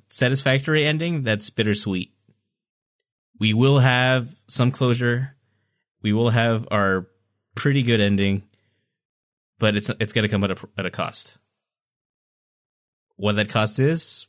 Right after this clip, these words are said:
well, who knows? But, uh, that's, that's the route I would take it anyway,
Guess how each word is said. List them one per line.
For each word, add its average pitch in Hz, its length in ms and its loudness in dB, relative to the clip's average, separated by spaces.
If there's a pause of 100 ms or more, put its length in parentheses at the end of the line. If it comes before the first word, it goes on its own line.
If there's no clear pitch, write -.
well, 233 280 -14
who 233 80 -2
knows? 117 400 -2 (2500)
But, 92 320 -2 (720)
uh, - 180 -8
that's, 131 300 2
that's 143 220 2
the 151 60 2
route 131 200 4
I 110 100 2
would 104 140 0
take 90 220 -4
it 92 100 -2
anyway, 92 380 -8